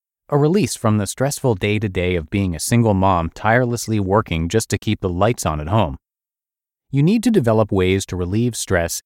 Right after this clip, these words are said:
in a healthy way. As we've matured, we've also seen the impact of having a hobby or activity that you absolutely love doing. Working hard to save money and build wealth can be stressful, overwhelming, or daunting.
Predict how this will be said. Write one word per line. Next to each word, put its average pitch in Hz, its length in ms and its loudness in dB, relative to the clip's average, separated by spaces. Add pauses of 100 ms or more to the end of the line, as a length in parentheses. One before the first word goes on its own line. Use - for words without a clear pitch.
in 107 120 0
a 95 100 0
healthy 98 380 0
way. 82 320 -4 (880)
As 143 160 -2
we've 208 160 2
matured, 123 520 4
we've 104 160 -2
also 131 300 0
seen 104 260 0
the 95 140 0
impact 92 400 -2
of 85 140 -6
having 95 240 0
a 85 60 -4
hobby 104 420 0
or 90 120 -2
activity 85 520 -4
that 87 80 -4
you 95 180 -4
absolutely 110 800 -2
love 92 380 0
doing. 82 340 -4 (480)
Working 175 340 2
hard 123 340 0
to 101 80 -8
save 123 320 -2
money 107 340 0
and 87 140 -4
build 98 260 -2
wealth 95 320 0
can 92 180 -4
be 90 160 -6
stressful, 80 680 -6
overwhelming, 127 640 2
or 87 120 -6
daunting. 110 460 -2